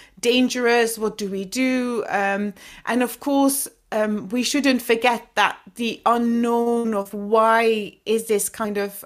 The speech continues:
high wave of adenovirus hepatitis, uh, how has this come about? Uh, the, the concept of, of children not really being exposed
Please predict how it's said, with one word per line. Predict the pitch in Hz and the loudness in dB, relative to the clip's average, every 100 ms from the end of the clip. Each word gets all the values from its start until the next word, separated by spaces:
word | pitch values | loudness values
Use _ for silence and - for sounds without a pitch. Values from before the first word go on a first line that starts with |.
| - | -16
high | - 226 208 208 208 | -8 -2 0 0 -2
wave | 190 214 214 196 | 0 0 0 -4
of | 196 | -2
adenovirus | 208 208 208 208 196 202 202 196 202 | 0 0 -2 -2 0 2 2 -2 -6
hepatitis, | 208 214 220 - 208 208 - 196 - - - - - - - | -6 -6 -8 -2 -2 -2 -4 -6 -6 -10 -18 -20 -20 -16 -10
uh, | 196 | -4
how | 233 220 214 | 2 4 4
has | 220 208 | 0 -2
this | 208 208 | -2 -4
come | - 202 196 | -4 -4 -4
about? | 190 262 269 262 269 - - | 4 6 6 4 0 -8 -8
Uh, | 202 | -6
the, | 196 214 185 113 185 | -4 -2 -2 -4 -6
the | 208 190 | -6 -4
concept | - 233 233 226 208 - - | -4 -4 -2 -4 -4 -4 -6
of, | 196 - | -6 -10
of | 214 185 | -12 -12
children | - 226 226 - 220 220 | -4 -2 -2 -4 -4 -2
not | 226 - - | -4 -6 -6
really | 214 208 190 | -6 -6 -8
being | 220 208 202 | -4 -4 -4
exposed | 202 - - - 233 226 220 - | -6 -8 -8 -2 0 0 -4 -8